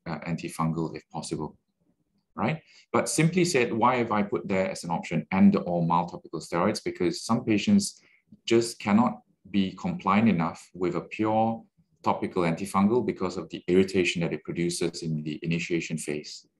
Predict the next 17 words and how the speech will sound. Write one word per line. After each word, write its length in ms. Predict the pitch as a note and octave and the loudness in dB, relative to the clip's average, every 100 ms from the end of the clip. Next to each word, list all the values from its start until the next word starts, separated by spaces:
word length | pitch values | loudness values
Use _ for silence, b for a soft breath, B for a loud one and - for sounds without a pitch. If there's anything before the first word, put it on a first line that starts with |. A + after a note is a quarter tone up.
| _ _ | _ _
So 100 | F2+ | -4
sometimes 420 | - C3 A#2+ A2+ | 0 0 2 4
you 60 | G2 | 4
need 140 | F#2 | 2
some 160 | - D#2+ | 0 -6
help. 280 | D#2+ C#2+ - _ _ _ _ - | -4 -8 -8 _ _ _ _ -12
Yeah. 160 | - - _ _ _ _ _ G#2+ | -10 -12 _ _ _ _ _ 2
Another 300 | A#2 D#3+ G3 | 4 6 6
way 180 | E3+ | 6
of 140 | C#3 - | 4 2
prescribing 480 | G#2 - F#2 F#2+ C3 | -2 0 0 0 0
it 160 | C3+ - | -2 -4
is 160 | F#2 - | -6 -2
to 180 | F#2 E2 | -2 -2
prescribe 500 | E2 - F2 D#2+ - | -4 -4 -2 -4 -2
two 160 | C3 | -4
tubes. 480 | - F2+ - - - | 0 -2 -4 -12 -18